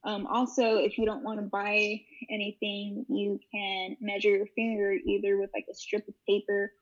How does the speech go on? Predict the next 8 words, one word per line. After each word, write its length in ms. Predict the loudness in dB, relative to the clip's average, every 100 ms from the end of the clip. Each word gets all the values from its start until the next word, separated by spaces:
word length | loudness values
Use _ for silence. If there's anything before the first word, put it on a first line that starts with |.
| _ 0
or 220 | 4 4
a 40 |
string, 640 | 0 0 2 4 0 -4 -6
and 160 | -8 -8
then 120 | -6
take 260 | 0 0 4
those 180 | 4
measurements. 720 | 2 -2 -2 -2 -4 -8 -12